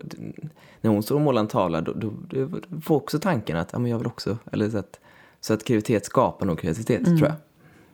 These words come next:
Speaker 2: Men det
Speaker 1: Eh.
Speaker 2: inspirerar ju. Och
Speaker 1: Ja,
Speaker 2: just,
Speaker 1: gud, ja.
Speaker 2: ja. Och att ni kan ju, alltså jag tänker att ni, man utvecklar
Speaker 1: Mm.
Speaker 2: varandra på något
Speaker 1: Mm.
Speaker 2: sätt när man har, och så kanske du har lite olika uttryckssätt och sådär.
Speaker 1: Ja.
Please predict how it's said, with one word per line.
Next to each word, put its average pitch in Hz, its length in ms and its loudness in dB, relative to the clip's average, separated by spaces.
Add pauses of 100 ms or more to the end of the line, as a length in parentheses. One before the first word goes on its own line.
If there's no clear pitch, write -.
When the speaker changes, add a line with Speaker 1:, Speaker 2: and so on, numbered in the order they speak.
(260)
Speaker 2:
Men 196 140 4
det 190 60 4
Speaker 1:
Eh. 196 60 6
Speaker 2:
inspirerar 151 800 2
ju. 190 240 4
Och 180 260 2
Speaker 1:
Ja, 180 80 8
Speaker 2:
just, 151 180 0
Speaker 1:
gud, 131 220 4
ja. - 100 -4 (120)
Speaker 2:
ja. 131 260 0 (760)
Och - 120 4
att 175 80 2
ni 175 100 6
kan 160 160 4
ju, 185 140 0 (100)
alltså 185 200 2
jag 185 140 4
tänker 175 320 2
att 180 100 0
ni, 175 260 4
man 185 220 4
utvecklar 165 560 0
Speaker 1:
Mm. 170 120 2
Speaker 2:
varandra 170 760 4
på 330 80 0
något 240 120 6
Speaker 1:
Mm. 104 100 0
Speaker 2:
sätt - 240 0
när 151 100 2
man 156 180 4
har, 143 300 2
och 160 80 0
så - 80 -6
kanske 190 260 2
du 220 80 2
har 190 100 4
lite 160 340 2
olika 147 320 4
uttryckssätt - 840 0
och 135 100 2
sådär. 143 300 2
Speaker 1:
Ja. 78 180 -4